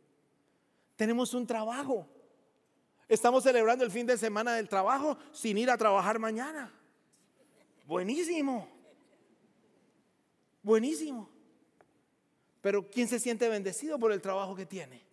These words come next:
Algunos poquitos.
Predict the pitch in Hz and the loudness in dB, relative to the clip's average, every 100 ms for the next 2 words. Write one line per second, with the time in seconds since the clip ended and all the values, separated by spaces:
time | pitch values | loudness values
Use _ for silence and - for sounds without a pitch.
0 | _ _ _ _ _ _ - - - - | _ _ _ _ _ _ -20 -20 -20 -20
1 | _ _ _ _ _ _ 202 _ - 156 | _ _ _ _ _ _ -20 _ -12 -8
2 | 185 190 202 190 254 - 165 - | -8 -8 -10 -10 -10 -10 -16 -20